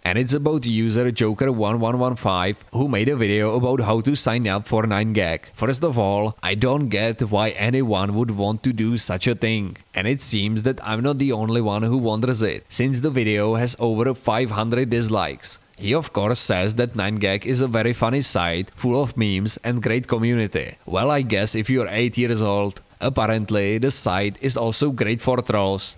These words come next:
Yeah, right. Of course, in his video he's not serious and he's basically trolling the viewers. Oh, and now I know, thanks to this video,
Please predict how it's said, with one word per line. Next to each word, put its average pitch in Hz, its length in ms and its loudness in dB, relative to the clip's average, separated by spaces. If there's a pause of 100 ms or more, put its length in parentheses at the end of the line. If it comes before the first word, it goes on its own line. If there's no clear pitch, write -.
(100)
Yeah, 98 540 0
right. 90 500 0 (220)
Of 156 220 -2
course, 101 420 0 (220)
in 104 160 0
his 156 160 0
video 110 460 0
he's 131 220 -2
not 135 200 -2
serious 104 560 0
and 113 120 0
he's 135 200 0
basically 113 420 0
trolling 113 460 -2
the 117 100 0
viewers. 104 640 -2 (240)
Oh, 104 420 0
and 101 160 -4
now 123 240 0
I 147 140 0
know, 101 480 0
thanks 104 260 -2
to 120 80 2
this 113 160 0
video, 98 500 0